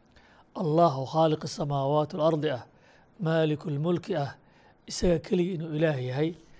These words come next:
oo Ilaahnimada macnaheed ay tahay kan la caabudo ee macbuudka ah, in ay dacwada Qur'aanka midda noo caddaynaysa ay tahay. Aad baan u soo aragnay.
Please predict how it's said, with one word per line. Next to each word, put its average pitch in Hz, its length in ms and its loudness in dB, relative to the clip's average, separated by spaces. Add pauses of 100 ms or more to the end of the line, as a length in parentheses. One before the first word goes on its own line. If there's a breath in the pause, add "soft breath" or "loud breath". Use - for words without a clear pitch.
(320 loud breath)
oo 214 120 -4
Ilaahnimada 160 580 0
macnaheed 160 400 0
ay 139 80 0
tahay 135 280 -6 (420 soft breath)
kan 147 220 -4
la 143 80 -2
caabudo 135 640 0 (440 loud breath)
ee 165 160 0
macbuudka 143 800 0
ah, 120 100 -2 (500 soft breath)
in 165 220 -4
ay 147 160 -4
dacwada 139 460 0
Qur'aanka 135 480 -4
midda 139 220 -6
noo 135 140 -4
caddaynaysa 135 520 -4
ay 135 100 -4
tahay. 135 280 -6 (880 loud breath)
Aad 156 440 -4
baan 143 160 -6
u 135 60 -10
soo 180 140 -10
aragnay. 139 440 -4